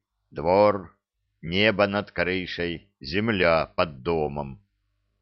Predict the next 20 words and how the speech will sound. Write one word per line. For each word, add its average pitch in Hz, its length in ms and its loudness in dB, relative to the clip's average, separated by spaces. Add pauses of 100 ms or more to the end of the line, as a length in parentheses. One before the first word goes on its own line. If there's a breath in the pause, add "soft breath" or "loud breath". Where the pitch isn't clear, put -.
(320)
Везде 107 380 0
что-то 147 420 -2
творилось, 92 1000 -2 (400)
и 85 120 -6
все 104 200 2
это 101 200 2
было 95 460 2 (220)
отвратительно. 76 1200 -6 (880)
Потревоженная 110 800 2
ворона 87 420 2
на 82 120 -2
дереве 78 560 -4 (380)
скрежещет 90 1120 -4
когтями 85 580 -2
по 87 180 -4
ветке, 95 600 -4 (460)
будто 107 500 -2
по 117 220 0
сердцу 90 680 -2
наждаком. 78 960 -4